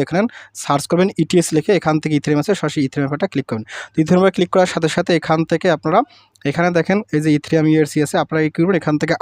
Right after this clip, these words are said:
আরবিটাম ওয়ান এআরবি, আপনারা সরাসরি এই যে আরবিটাম ওয়ান এআরবি আছে, আপনারা সরাসরি এখানে ক্লিক করেন। এখানে ক্লিক করার সাথে সাথে এখান থেকে আপনাকে এই যে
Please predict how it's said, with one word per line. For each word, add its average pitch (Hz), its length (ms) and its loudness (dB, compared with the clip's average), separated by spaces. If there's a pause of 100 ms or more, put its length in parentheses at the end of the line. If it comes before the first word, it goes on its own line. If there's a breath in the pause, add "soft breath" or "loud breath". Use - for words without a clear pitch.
আরবিটাম 160 400 2 (160)
ওয়ান 170 160 2 (140)
এআরবি, 127 280 0 (380 loud breath)
আপনারা 160 280 2
সরাসরি 165 240 0 (100)
এই 160 80 2
যে 160 120 4
আরবিটাম 147 340 0
ওয়ান 151 180 2
এআরবি 143 260 2
আছে, - 120 0 (380)
আপনারা 151 240 -2
সরাসরি 180 220 -2 (180)
এখানে 143 220 0
ক্লিক 123 180 -12
করেন। 113 120 -10 (380 loud breath)
এখানে 180 260 4
ক্লিক 180 200 0
করার 180 200 2
সাথে 156 220 -2
সাথে 170 240 -4
এখান 151 200 -2 (120)
থেকে 156 240 -4
আপনাকে 147 320 -4 (160)
এই 143 100 0
যে 147 40 -2